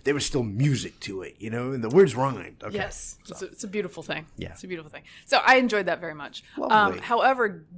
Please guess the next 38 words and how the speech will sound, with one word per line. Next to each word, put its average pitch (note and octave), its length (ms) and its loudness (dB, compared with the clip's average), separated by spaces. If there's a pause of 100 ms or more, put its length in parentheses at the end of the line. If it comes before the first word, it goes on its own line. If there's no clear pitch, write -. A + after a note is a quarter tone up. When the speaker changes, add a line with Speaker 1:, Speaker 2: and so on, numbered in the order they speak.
Speaker 2:
getting B3 520 -2 (140)
home A3+ 500 -2
to F3+ 200 -6
watch F#3+ 480 -4
the F3 80 -14
Super E3+ 320 -10
Bowl D3+ 320 -10
was F3 480 -6
an E3+ 240 -12
odyssey. - 600 -2 (640)
I, G3+ 640 0 (340)
as E3+ 140 -12
you F3 80 -8
know E3 180 -4
from E3+ 160 -14
our D#3 100 -10
show, E3 460 -6
was F3+ 200 -6
in F#3 420 -6
New F#3 120 -2
York A#3+ 180 2
Speaker 1:
You - 40 -10
were - 20 -8
Speaker 2:
City. G#2 220 -2
Speaker 1:
in F2+ 120 -4
New G2 60 -4
York F#2+ 200 -6
City. F#2+ 320 -6
Speaker 2:
And G#3+ 160 2
then G3+ 100 -2
we F#3+ 100 -4
flew C4+ 300 -6
from A3 180 -8
New F3+ 80 -6
York D3 160 -6
City D#3 240 -10
to - 120 -10
Colorado F3+ 760 -2